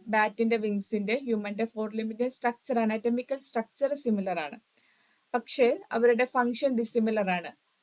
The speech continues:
ഇപ്പൊ വിങ്സ് ആണെങ്കിൽ ബാറ്റിന്റെ കേസിൽ ഏരിയൽ അഡാപ്റ്റേഷന് വേണ്ടിയിട്ടുള്ളതാണ്, ഹ്യൂമൻസിന്റെ ടെറസ്ട്രിയൽ അഡാപ്റ്റേഷന് വേണ്ടിയിട്ടുള്ളതാണ്.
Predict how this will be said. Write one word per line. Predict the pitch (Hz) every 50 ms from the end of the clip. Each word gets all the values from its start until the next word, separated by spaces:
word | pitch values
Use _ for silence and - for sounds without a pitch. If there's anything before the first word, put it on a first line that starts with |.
| _ _ _ _ _ _ _ _ - -
ഇപ്പൊ | 220 254
വിങ്സ് | 247 226 262 254 269 262 - - 262 240
ആണെങ്കിൽ | 233 233 233 226 226 214 180 - - - _
ബാറ്റിന്റെ | - 190 214 220 220 220 220 - 233 226 226
കേസിൽ | 220 214 196 190 190 - 202 196
ഏരിയൽ | 269 311 - - 254 277 277 277 247 240
അഡാപ്റ്റേഷന് | 220 202 196 190 196 - 190 196 - - 202 196 190
വേണ്ടിയിട്ടുള്ളതാണ്, | 185 185 185 180 - 185 175 175 180 180 180 180 202 254 262
ഹ്യൂമൻസിന്റെ | 269 254 247 247 240 240 233 254 240 247 285
ടെറസ്ട്രിയൽ | 294 311 302 285 294 294 - - 269 254 240
അഡാപ്റ്റേഷന് | 226 208 202 185 180 - 180 180 180 - 208 185 180
വേണ്ടിയിട്ടുള്ളതാണ്. | 180 170 170 170 165 - 165 165 165 165 160 156 156